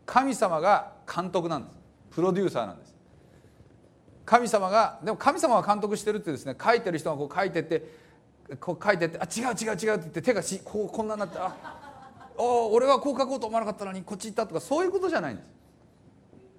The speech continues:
神様は人間をお作りになった方ですから、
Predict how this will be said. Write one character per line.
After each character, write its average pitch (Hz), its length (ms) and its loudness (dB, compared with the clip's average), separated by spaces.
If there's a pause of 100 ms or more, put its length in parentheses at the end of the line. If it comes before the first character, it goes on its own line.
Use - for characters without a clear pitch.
(800)
神 269 240 4
様 208 240 0
は 147 320 -2 (1300)
人 202 180 0
間 226 140 2
を 208 40 0
お 175 100 -2
作 - 160 -2
り 233 60 0
に 233 40 -2
な 240 80 -2
っ - 40 -4
た 143 80 -2
方 98 180 -6
で 85 80 -12
す - 100 -20
か - 80 -18
ら、 - 60 -20